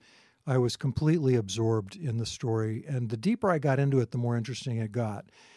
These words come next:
This is anything but a boring story. There's a tremendous amount of drama in it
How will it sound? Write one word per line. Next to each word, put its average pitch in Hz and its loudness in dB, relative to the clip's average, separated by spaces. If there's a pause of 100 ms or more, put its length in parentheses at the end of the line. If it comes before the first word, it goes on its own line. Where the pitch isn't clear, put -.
(280)
This 175 0
is 147 0
anything 139 2
but 107 -2
a 110 0
boring 110 -2
story. 151 -6
There's 151 -4
a 135 -4
tremendous 147 0
amount 117 0
of 95 -6
drama 107 -2
in 131 -8
it - -12